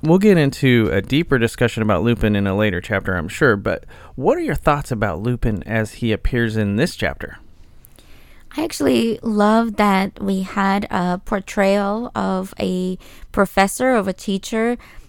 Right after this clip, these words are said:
Speaker 2: who doesn't look posh, <laughs> right? Who doesn't
Speaker 1: Mm-hmm.
Speaker 2: look chic. Because the truth is, teachers are the most underpaid and underappreciated individuals in the world, and they're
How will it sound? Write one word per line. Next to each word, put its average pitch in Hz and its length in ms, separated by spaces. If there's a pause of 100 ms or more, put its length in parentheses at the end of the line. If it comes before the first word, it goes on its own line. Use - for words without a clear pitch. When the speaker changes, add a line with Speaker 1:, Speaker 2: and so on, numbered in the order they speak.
(180)
Speaker 2:
who 208 320
doesn't 269 460
look 185 380 (200)
posh, - 640
<laughs> - 100
right? 214 380
Who 233 140
doesn't 233 280
Speaker 1:
Mm-hmm. 247 100
Speaker 2:
look 202 160
chic. - 400 (460)
Because 269 360
the 277 140
truth 320 320
is, 226 360 (380)
teachers 254 840 (100)
are 214 520 (680)
the 226 100
most 240 680 (400)
underpaid 233 720
and 202 140
underappreciated 208 1200
individuals 185 1000
in 208 140
the 208 80
world, 170 540
and 190 600
they're 190 340